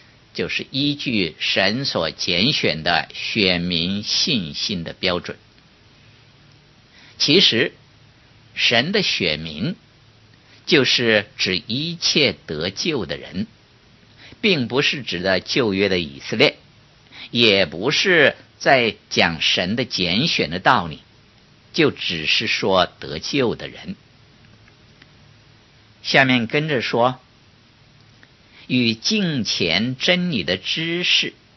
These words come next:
或者说根据敬虔而有的真理的知识，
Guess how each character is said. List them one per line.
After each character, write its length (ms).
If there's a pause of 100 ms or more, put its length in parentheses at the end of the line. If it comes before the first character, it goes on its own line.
(680)
或 180
者 160
说 380 (720)
根 380
据 360
敬 460
虔 340
而 160
有 220
的 160
真 380
理 100
的 140
知 340
识， 260